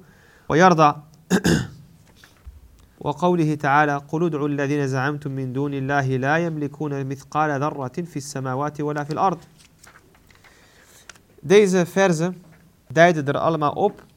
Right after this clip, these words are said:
dat niemand, niemand kan voorspreken yawm al-qiyamah, behalve met toestemming van Allah subhanahu wa ta'ala. Want Allah jalla wa ala die zegt: "وكم من ملك في السماوات والأرض". Yani, en hoeveel engelen zijn er wel niet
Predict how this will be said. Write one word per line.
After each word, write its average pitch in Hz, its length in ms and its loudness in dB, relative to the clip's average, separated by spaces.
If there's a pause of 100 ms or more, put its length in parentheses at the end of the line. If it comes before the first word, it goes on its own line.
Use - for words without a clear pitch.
(300)
dat 147 280 -6
niemand, 156 680 -6 (340)
niemand 147 500 -6 (260)
kan 139 340 -4
voorspreken 160 760 -6
yawm 160 180 -4
al-qiyamah, 156 560 -4 (400)
behalve 143 460 -2
met 131 160 -10
toestemming 151 380 -8
van 135 120 -10
Allah 127 400 -4
subhanahu 135 760 -6 (340)
wa 143 100 -2
ta'ala. 131 680 2 (400)
Want 135 120 -16
Allah 147 260 -4
jalla 127 280 -4
wa 127 120 -2
ala 131 100 -2
die 123 100 -4
zegt: 139 240 -6
"وكم 131 320 -6
من 147 220 -8
ملك 135 320 -6
في 127 140 -12
السماوات 127 680 -4
والأرض". 123 380 -2 (720)
Yani, 131 180 -4
en 127 80 -2
hoeveel 160 340 -2
engelen 165 460 -2 (420)
zijn 147 220 2
er 131 200 -2
wel 135 160 0
niet 143 340 -4